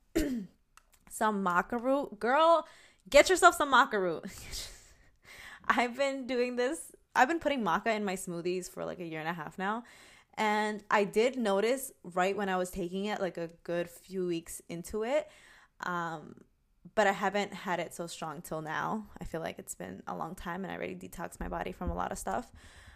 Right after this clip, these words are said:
But, uh, maca root is amazing for, um, libido. And also, of course, any aphrodisiacs and stuff like that. I think I have another episode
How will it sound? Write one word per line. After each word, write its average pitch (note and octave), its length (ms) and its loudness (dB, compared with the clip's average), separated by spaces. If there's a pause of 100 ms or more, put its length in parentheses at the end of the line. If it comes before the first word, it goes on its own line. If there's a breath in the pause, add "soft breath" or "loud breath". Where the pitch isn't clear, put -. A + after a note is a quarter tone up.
(240 loud breath)
But, F3+ 400 2 (120)
uh, F3 200 -2
maca F#3+ 300 0
root F#3+ 360 0
is F#3 120 -6
amazing F3 800 -4 (160)
for, E3 440 -4
um, - 380 -6 (220)
libido. F3 460 -2 (460 loud breath)
And F#3+ 420 4
also, G#3 260 4
of G#3 120 -4
course, G3 360 2
any F#3+ 220 -4
aphrodisiacs G#3+ 800 -4
and G#3+ 100 -8
stuff G#3 160 -8
like G#3+ 140 -6
that. A3 80 -2
I A#3 60 -2
think C#4+ 140 -6
I C#4+ 60 -4
have C4+ 200 -2
another G3 280 0
episode F#3 560 2